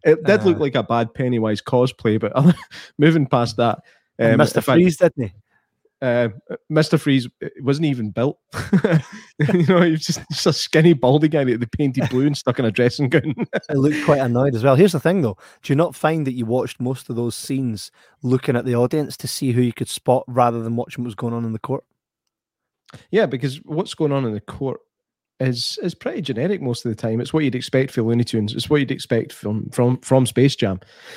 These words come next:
Speaker 1: So having these Easter eggs in the background was actually quite interesting. I, I did, I did actually quite like that aspect of the film.
Speaker 2: There's a part, by the way, um, that it, you know, there's a character that's gold. That is Midas.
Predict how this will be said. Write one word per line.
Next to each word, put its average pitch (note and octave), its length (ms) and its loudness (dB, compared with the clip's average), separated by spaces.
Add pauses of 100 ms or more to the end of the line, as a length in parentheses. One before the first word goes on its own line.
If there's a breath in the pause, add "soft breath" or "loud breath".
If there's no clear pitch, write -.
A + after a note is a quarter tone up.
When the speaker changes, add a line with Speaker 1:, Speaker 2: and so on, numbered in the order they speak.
(220 loud breath)
Speaker 1:
So B2+ 440 2
having B2+ 420 2
these A#2+ 280 -2
Easter B2+ 300 -2
eggs A2 180 2
in A2+ 60 -4
the G2+ 40 -2
background G#2+ 580 -2
was A#2+ 120 -2
actually E3+ 320 0
quite B2+ 200 -4
interesting. C3+ 480 -4
I, A2 120 -6
I A#2+ 40 -4
did, B2 200 -2 (220)
I A#2+ 60 -4
did C3+ 180 -4
actually A#2+ 300 -8
quite A#2 200 -6
like A2+ 160 -6
that A2 140 -8
aspect A2+ 400 -8
of G2+ 60 -10
the G2+ 40 -12
film. A2+ 300 -4
Speaker 2:
There's B2+ 260 2
a C3+ 60 0
part, F3 380 0
by C#3 120 0
the A2 60 0
way, G#2 180 -6 (240)
um, G#2+ 400 -6 (640)
that B2+ 300 0
it, - 240 -10 (140)
you A#2+ 120 -4
know, A#2+ 140 -2
there's A#2 200 -4
a A2+ 60 -8
character C3 520 0
that's - 180 -8
gold. B2 500 -6 (600 soft breath)
That C3 500 2
is G#2+ 240 -4
Midas. A#2 760 -8